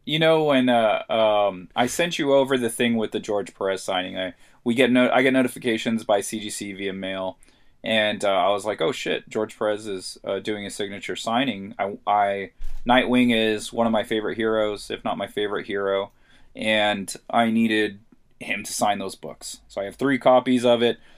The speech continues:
Two of them are pretty good. One's really bad. I was debating on getting all three signed, but I ended up doing two. And, uh, Infinity Gauntlet number one.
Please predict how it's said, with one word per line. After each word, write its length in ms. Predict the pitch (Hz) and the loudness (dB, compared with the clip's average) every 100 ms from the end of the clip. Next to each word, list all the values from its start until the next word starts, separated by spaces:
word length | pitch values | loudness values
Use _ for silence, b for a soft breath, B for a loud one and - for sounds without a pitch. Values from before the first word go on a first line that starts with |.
| b | b
Two 120 | 165 | 4
of 60 | 147 | 4
them 80 | 139 | 2
are 80 | |
pretty 180 | 123 131 | 2 0
good. 400 | 117 117 113 110 - | 2 2 2 -2 -14
One's 300 | - 123 120 | -2 2 2
really 340 | 104 135 120 104 | 2 2 2 2
bad. 420 | 101 101 95 95 _ _ - - - | 0 0 -2 -6 _ _ -20 -20 -4
I 40 | 107 | -4
was 100 | 104 | 0
debating 280 | 113 110 | -2 0
on 120 | 107 110 | -2 -2
getting 260 | 104 98 | -2 0
all 180 | 104 110 | 0 0
three 240 | - 107 98 | 0 -6 -4
signed, 360 | - 92 92 | -6 -6 -4
but 100 | 92 | -4
I 40 | 92 | -4
ended 200 | 92 90 | -6 -12
up 120 | - | -8
doing 240 | 95 90 | -8 -8
two. 400 | - 95 92 87 _ - - _ _ _ _ - - - | -10 -6 -4 -6 _ -20 -20 _ _ _ _ -20 -20 -12
And, 240 | 117 113 101 | -4 -4 -4
uh, 60 | |
Infinity 380 | - 117 127 113 | -6 -4 -2 0
Gauntlet 280 | 107 - 98 | -2 -2 -6
number 160 | 90 | -8
one. 240 | 95 120 | -2 -2